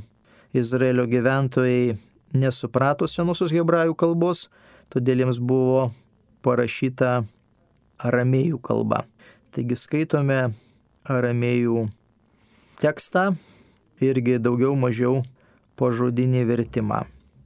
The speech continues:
"Ir kaip pirkliai madieniečiai juos praeidinėjo,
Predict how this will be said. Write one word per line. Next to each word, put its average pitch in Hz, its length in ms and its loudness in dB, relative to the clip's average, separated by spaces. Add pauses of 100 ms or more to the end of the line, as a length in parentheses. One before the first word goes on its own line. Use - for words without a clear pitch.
(380)
"Ir 156 180 2
kaip 220 400 0
pirkliai 175 640 2 (180)
madieniečiai 147 1080 2
juos 143 320 0
praeidinėjo, 131 960 0